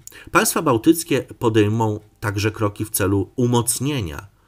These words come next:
obszarów wokół dwóch głównych punktów zapalnych potencjalnego konfliktu: Kaliningradu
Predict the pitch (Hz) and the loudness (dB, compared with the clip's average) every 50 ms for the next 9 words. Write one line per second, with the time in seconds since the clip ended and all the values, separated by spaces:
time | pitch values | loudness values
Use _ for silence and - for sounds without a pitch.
0 | _ _ _ _ _ - 104 - - - 117 110 107 101 98 98 - - - 101 | _ _ _ _ _ -6 -4 -2 -2 0 2 2 2 2 0 0 -4 -10 -8 -2
1 | 98 104 95 - - 98 95 92 90 101 101 101 101 - - 101 98 95 101 92 | -2 -2 -2 -2 -2 -4 -4 -2 0 0 0 0 -2 -8 -14 -8 -2 0 0 0
2 | 87 - 95 92 - - - 104 95 90 - - 95 87 - - 101 101 98 110 | 0 -2 -6 -8 -6 -4 -4 -4 -4 -4 -6 -8 -8 -8 -4 -4 -2 -2 -2 -2
3 | 98 78 78 78 85 92 92 - - - - - - - - - - 110 104 113 | -4 -4 -4 -6 -8 -8 -8 -10 -12 -18 -20 -20 -20 -20 -20 -12 -10 -2 0 0
4 | 107 104 - 110 101 98 98 98 98 95 95 - 87 90 - - - - - - | 0 0 0 -2 0 0 0 0 -2 -4 -4 -6 -8 -8 -10 -12 -14 -16 -16 -16
5 | - - - _ _ - 143 156 160 151 151 151 151 151 147 151 156 147 139 147 | -20 -20 -20 _ _ 2 4 4 4 4 2 -2 -4 -2 0 0 0 0 -2 -6
6 | 147 | -8